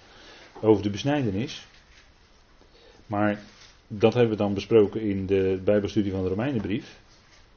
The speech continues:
Maar voor vanavond gaat het even om vers achtentwintig van Romeinen twee. En er staat, "Want niet hij is een Jood die het in het openbaar is. En niet dat is de besnijdenis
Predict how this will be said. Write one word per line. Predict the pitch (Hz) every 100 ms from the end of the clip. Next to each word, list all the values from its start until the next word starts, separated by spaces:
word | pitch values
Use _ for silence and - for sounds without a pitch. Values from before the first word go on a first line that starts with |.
| _
Maar | - 101 95
voor | 104
vanavond | 107 127 120 101
gaat | - 107
het | 101
even | 104 95 104
om | 101 95
vers | 104 92
achtentwintig | 113 - 110 95 127 139 120 - -
van | - 110
Romeinen | 104 101 92 87
twee. | 98 92 135 - - - _ _ _ _ _ - _ _
En | - 110
er |
staat, | 98 123 110 - - -
"Want | 110 120 117
niet | 123 117 98
hij | 87 143 208
is | 180 156 135
een | 127
Jood | 120 131 110 104 - - _ _ _ _ - _ _ _ -
die | 92 123 123
het | 117
in | 123
het | 110 -
openbaar | 123 101 101 139 135 113
is. | 101 - - - - _ - - - _
En | 120
niet | 123 110 104 - 92
dat | 143 185
is | - 143
de | 120
besnijdenis | 110 107 143 131 113 107 101 - -